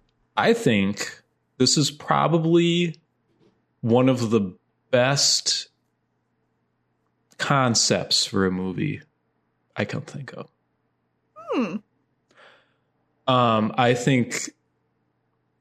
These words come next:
Speaker 1: I've been obsessing maybe a little bit over mortality lately,
Speaker 2: <laughs> Okay.
Speaker 1: which is not good.
Speaker 2: No.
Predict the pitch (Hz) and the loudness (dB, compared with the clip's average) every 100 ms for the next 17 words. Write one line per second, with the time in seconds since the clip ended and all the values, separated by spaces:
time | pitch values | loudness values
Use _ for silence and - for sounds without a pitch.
0 | _ _ _ _ _ _ 302 330 220 202 | _ _ _ _ _ _ 0 2 4 6
1 | 156 123 - 143 131 - 165 147 123 127 | 6 4 2 2 2 2 4 4 4 4
2 | 135 120 110 110 117 110 127 - 120 113 | 6 4 4 4 2 2 2 2 0 2
3 | 117 107 104 98 - 90 104 135 170 170 | 2 4 2 0 -2 2 2 4 2 2
4 | 220 - 240 294 - _ _ _ 403 - | 2 2 2 2 -2 _ _ _ -8 -6
5 | - 262 - 226 262 165 196 262 247 131 | -4 -4 -6 -4 -2 0 0 4 4 4
6 | 87 87 87 82 123 - _ _ _ - | 0 -4 -4 -4 -6 -10 _ _ _ -12
7 | - - 302 233 240 | -12 -6 -6 -4 -6